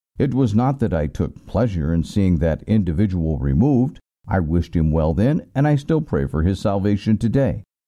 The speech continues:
However, when I obeyed what God required of me, he was my defender, and I have the hope that my testimony during that time helped point my colleague to God.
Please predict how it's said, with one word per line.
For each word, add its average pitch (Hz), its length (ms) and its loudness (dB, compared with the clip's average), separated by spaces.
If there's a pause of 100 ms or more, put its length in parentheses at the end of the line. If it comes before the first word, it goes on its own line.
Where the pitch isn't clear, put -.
(460)
However, 156 440 2
when 135 240 4
I 135 140 2
obeyed 135 840 2
what 95 260 0
God 110 240 0
required 98 580 0
of 73 100 -2
me, 120 400 4 (140)
he 143 160 0
was 139 320 0
my 123 160 2
defender, 123 720 0 (180)
and 104 160 2
I 104 120 0
have 156 340 2
the 170 140 2
hope 131 340 0
that 117 220 -2 (100)
my 98 120 0
testimony 123 800 2
during 107 360 4
that 98 240 0
time 92 400 2
helped - 320 -4
point 107 320 0
my 98 160 0
colleague 80 560 0
to 76 100 -2
God. 55 440 -4